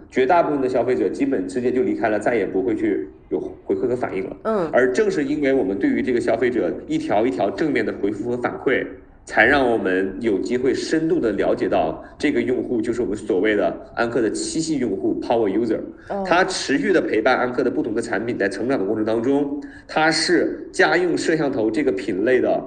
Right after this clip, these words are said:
Speaker 1: 专业用户。所以呢，
Speaker 2: 嗯。
Speaker 1: 他在看到安克创新给到的一些回馈反应的这个态度之后，自己在家里边搭建了一个产品的测试体验场景，来去测试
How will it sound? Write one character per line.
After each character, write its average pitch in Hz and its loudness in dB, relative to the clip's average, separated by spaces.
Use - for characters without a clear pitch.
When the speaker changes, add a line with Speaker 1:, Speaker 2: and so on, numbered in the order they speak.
Speaker 1:
专 180 2
业 139 4
用 - 0
户。 - -6
所 160 0
以 160 6
呢， 135 2
Speaker 2:
嗯。 - -10
Speaker 1:
他 156 2
在 151 4
看 151 0
到 127 2
安 131 2
克 135 0
创 131 -2
新 127 -2
给 127 0
到 110 4
的 113 2
一 110 0
些 120 2
回 117 -2
馈 135 2
反 98 0
应 110 -4
的 107 0
这 127 0
个 107 2
态 - 0
度 127 0
之 127 -2
后， 135 0
自 180 -2
己 - -4
在 117 0
家 127 2
里 127 2
边 107 -2
搭 131 2
建 147 2
了 120 4
一 101 0
个 104 0
产 92 -6
品 85 -6
的 92 0
测 - -2
试 - -2
体 - -8
验 90 -2
场 87 -6
景， - -4
来 208 2
去 151 -2
测 143 0
试 120 0